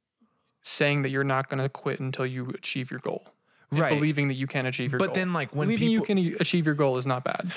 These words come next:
Speaker 2: Yeah, but then when people hear that, it's very awkward for them. They're like, "What? This dude's crazy." You know what I mean? Like, when people in college were like,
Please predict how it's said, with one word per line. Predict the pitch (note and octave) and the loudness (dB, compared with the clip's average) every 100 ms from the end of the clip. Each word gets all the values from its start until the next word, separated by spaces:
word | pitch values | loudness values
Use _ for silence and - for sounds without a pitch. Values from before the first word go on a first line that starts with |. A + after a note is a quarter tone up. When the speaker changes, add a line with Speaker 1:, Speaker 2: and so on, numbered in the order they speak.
| F3+ | -6
Speaker 2:
Yeah, | D#3+ F#3 | 0 0
but | C#3+ C#3+ | 0 -2
then | G3 D#3+ - - | -2 -4 -8 -6
when | D#3 D#3+ | -4 -2
people | F#3 F3 | -2 -2
hear | C3 - C#3+ C3 | -4 -2 -2 -2
that, | F2+ - - - | -4 -8 -10 -6
it's | C#3 | -4
very | - D3 C#3 A#2 - _ _ | 0 0 0 -4 -8 _ _
awkward | B2 B2+ B2 G#2+ | -4 -2 -4 -6
for | G2+ A2 | -4 -6
them. | A2 G2 | -4 -6
They're | G#2+ C3 | -2 -2
like, | A2 G#2 - | -2 -6 -6
"What? | G2+ C3+ - _ - | -4 -2 -4 _ -10
This | C3+ C3 | -6 -4
dude's | - A#2+ - | -4 -6 -6
crazy." | B2 A2 - - - _ _ _ _ | -6 -6 -10 -14 -16 _ _ _ _
You | D3+ | -2
know | F3+ | 0
what | F#3 | 0
I | F3+ | 0
mean? | F#3 F3+ - | -2 -2 0
Like, | D#3+ D#3 | -2 0
when | E3+ | 0
people | F3 G3+ G#3 | 0 -2 -2
in | F3 | -2
college | D#3+ D3+ D#3+ D#3 | 0 0 0 0
were | D3+ | -2
like, | C#3+ A#2+ - | 0 -2 -6